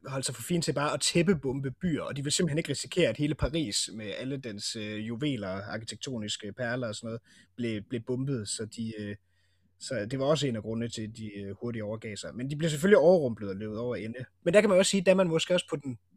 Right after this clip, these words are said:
forkerte side af historien i den forstand, hvis man sammenligner det med, med Hashwan, det her med, at man kan simpelthen ikke forestille sig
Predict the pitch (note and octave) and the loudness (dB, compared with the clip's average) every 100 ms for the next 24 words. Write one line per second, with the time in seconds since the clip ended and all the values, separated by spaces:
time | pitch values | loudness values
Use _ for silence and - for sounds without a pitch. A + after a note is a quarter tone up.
0 | - - G#3 C#3+ - D3 C#3+ C3 E3 C3 | -12 0 2 2 0 -4 -2 -2 -2 -4
1 | G2+ A2 F3+ D#3 - - G2+ G#2 - G#2+ | -6 -4 -4 -4 -8 -8 -8 -10 -10 -8
2 | - A#2+ C3+ G2+ F#2+ F#2+ F#2+ G2 _ _ | -6 -6 -8 -8 -12 -12 -14 -16 _ _
3 | - B2+ A2+ - B2 C3+ C#3 C3 B2+ C3+ | -8 -4 -2 -2 -4 -4 -6 -6 -4 -6
4 | B2 C3+ F3 D3+ D3 - E3+ G3+ - G#2+ | -4 -4 -4 -4 -6 -2 -2 0 -2 -4
5 | F#2+ G2 | -6 -6